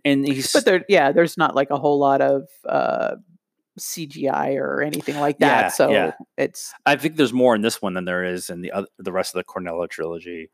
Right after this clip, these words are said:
Speaker 2: Probably just because of, like, the, the blanks. I mean, they, they did glow, their eyes and stuff
Speaker 1: The
Speaker 2: did
Speaker 1: eyes
Speaker 2: glow,
Speaker 1: and stuff
Speaker 2: but
Speaker 1: like
Speaker 2: they,
Speaker 1: glo-, it glowed, but I
Speaker 2: but
Speaker 1: don't, I
Speaker 2: not
Speaker 1: don't,
Speaker 2: as much.
Speaker 1: I don't know if you were paying attention during the,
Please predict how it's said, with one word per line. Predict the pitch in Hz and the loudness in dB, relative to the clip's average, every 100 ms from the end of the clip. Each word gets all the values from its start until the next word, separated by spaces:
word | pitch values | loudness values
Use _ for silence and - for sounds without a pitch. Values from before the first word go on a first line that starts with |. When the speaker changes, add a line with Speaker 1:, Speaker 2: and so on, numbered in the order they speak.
| _ - | _ -2
Speaker 2:
Probably | 294 262 175 - 147 147 151 _ | 2 2 2 2 4 2 -4 _
just | - - | -12 -8
because | - 170 160 151 | -8 0 0 2
of, | 151 143 _ _ _ _ _ _ | 0 -2 _ _ _ _ _ _
like, | 151 170 175 _ | -8 -8 -8 _
the, | 170 170 165 - _ | -4 -2 -2 -6 _
the | 156 | 0
blanks. | 151 147 151 151 - - | 2 0 -2 -6 -10 -2
I | 170 | 0
mean, | 165 | 2
they, | 160 156 - _ _ - - _ _ _ | 2 0 -4 _ _ -20 -20 _ _ _
they | 170 | 2
did | 143 208 156 - | 6 4 4 2
glow, | 160 156 131 135 139 | 4 6 6 6 6
their | 147 139 | 4 4
eyes | 147 139 143 | 2 0 -6
and | 139 | -4
stuff | - | 0
Speaker 1:
The | 139 | 2
Speaker 2:
did | 131 | 4
Speaker 1:
eyes | 135 | 4
Speaker 2:
glow, | 151 | 4
Speaker 1:
and | 147 | 4
stuff | - | 4
Speaker 2:
but | 131 | 4
Speaker 1:
like | 147 113 | 4 2
Speaker 2:
they, | - | 0
Speaker 1:
glo-, | 127 | 0
it | |
glowed, | 123 120 117 - _ | 2 2 0 -8 _
but | 127 | 0
I | - | 2
Speaker 2:
but | |
Speaker 1:
don't, | 131 175 | 2 2
I | |
Speaker 2:
not | 160 | 4
Speaker 1:
don't, | 147 | 2
Speaker 2:
as | - | 0
much. | 151 - - | -6 -4 0
Speaker 1:
I | |
don't | 143 | 0
know | 151 | 0
if | 139 | 0
you | |
were | 120 | -2
paying | 135 113 | -2 -4
attention | 123 110 107 | -6 -8 -8
during | 107 104 95 | -6 -4 -4
the, | 95 92 90 87 82 | -4 -4 -4 -4 -6